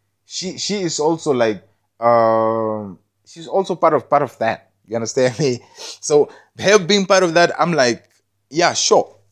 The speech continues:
I, I don't, I don't mind, like, turning." It, it's like this, this, if you're watching werewolves, vampires,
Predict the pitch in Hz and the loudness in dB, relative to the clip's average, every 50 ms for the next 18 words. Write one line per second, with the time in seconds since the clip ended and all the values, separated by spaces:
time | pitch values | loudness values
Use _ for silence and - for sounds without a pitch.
0 | _ _ - - - - 160 185 214 214 196 - 160 190 208 202 185 151 131 127 | _ _ -16 -10 -2 0 0 2 2 0 0 0 0 2 2 0 -2 -2 -2 0
1 | 123 135 151 147 143 139 131 - - - - - 120 117 107 107 92 - _ _ | 0 0 0 0 -2 -6 -8 -12 -14 -18 -10 -4 -2 0 0 0 -2 -6 _ _
2 | _ _ _ _ _ _ _ _ _ _ _ - - 156 151 165 180 180 180 185 | _ _ _ _ _ _ _ _ _ _ _ 0 2 4 6 6 4 4 2 0
3 | 196 208 208 202 - _ _ _ _ _ _ _ 127 147 - 156 156 - 175 175 | -2 -2 -4 -6 -10 _ _ _ _ _ _ _ -20 -14 -6 -4 -2 0 2 2
4 | 151 143 139 139 165 175 165 - 143 143 165 170 160 - - - _ _ _ 127 | 0 0 0 0 0 0 0 -2 -2 0 0 2 2 0 0 -2 _ _ _ -20
5 | 127 - 151 135 131 147 151 - - 147 147 131 - - 123 131 139 143 139 135 | -4 0 2 4 4 4 2 0 -4 -6 -6 -8 -8 -4 0 2 2 4 4 4
6 | 143 135 - - 104 113 117 107 104 - 127 123 127 127 120 120 - - - | 2 2 0 -4 -4 -4 -4 -4 -2 0 2 2 4 2 2 0 -2 -4 -6